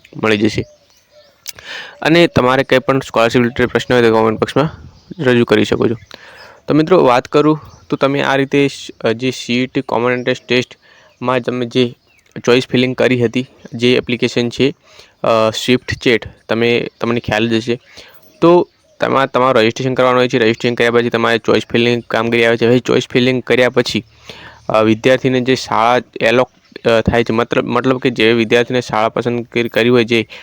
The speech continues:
રક્ષાશક્તિ શાળા, તે રક્ષાશક્તિ જે વિદ્યાર્થીને શાળા મળે છે તે શાળા અહીંયા દર્શાવે છે. મતલબ કે અહીંયા તમે જોઈ શકો એક વિદ્યાર્થીનું કર્યું હતું,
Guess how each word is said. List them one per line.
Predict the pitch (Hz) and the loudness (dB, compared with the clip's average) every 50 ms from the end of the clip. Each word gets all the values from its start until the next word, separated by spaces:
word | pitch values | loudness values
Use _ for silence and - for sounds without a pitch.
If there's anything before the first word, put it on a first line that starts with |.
| - - | -10 -8
રક્ષાશક્તિ | 117 - - 117 - - 117 - - 123 | -4 -2 -2 -2 -2 -2 -4 -2 -4 -4
શાળા, | - 117 117 113 107 107 - _ _ _ - - - _ - | -2 0 0 0 0 -2 -6 _ _ _ -20 -20 -20 _ -2
તે | - 156 | 0 2
રક્ષાશક્તિ | 143 127 - 139 135 - 135 127 - - 135 131 123 | 2 2 0 -2 -2 -2 -2 -6 -4 -2 -2 -2 0
જે | 120 123 127 | 0 0 0
વિદ્યાર્થીને | 120 110 - 120 123 120 - - | 2 2 2 0 0 0 -2 -2
શાળા | 117 117 117 | -2 -2 0
મળે | 113 110 113 123 120 | 0 2 2 2 2
છે | - - - - _ _ _ _ _ _ - - | 0 -4 -8 -8 _ _ _ _ _ _ -4 0
તે | 139 139 | 0 2
શાળા | 135 - 123 117 120 123 | 2 2 0 2 2 2
અહીંયા | - - - 120 117 117 127 143 151 - | 0 0 -2 -2 0 0 0 -2 -2 -2
દર્શાવે | 120 120 117 117 - 117 104 104 110 | 0 0 0 0 0 0 0 0 -2
છે. | - 110 | -2 -4
મતલબ | 113 123 135 139 143 139 | -4 -4 -2 -2 -2 -2
કે | 147 147 143 | -2 -2 -4
અહીંયા | - - - - - - - 131 131 | -4 -10 -20 -20 -14 -4 -2 0 0
તમે | 143 143 139 | 0 0 0
જોઈ | 127 131 | 0 0
શકો | 131 - 139 | 0 0 0
એક | 139 131 120 | 0 0 -2
વિદ્યાર્થીનું | 113 113 110 120 123 127 123 - 135 135 120 | -2 -2 0 0 0 0 -2 -4 -10 -10 -8
કર્યું | - 113 120 131 127 | -6 -6 -4 -4 -6
હતું, | 120 127 135 | -6 -8 -10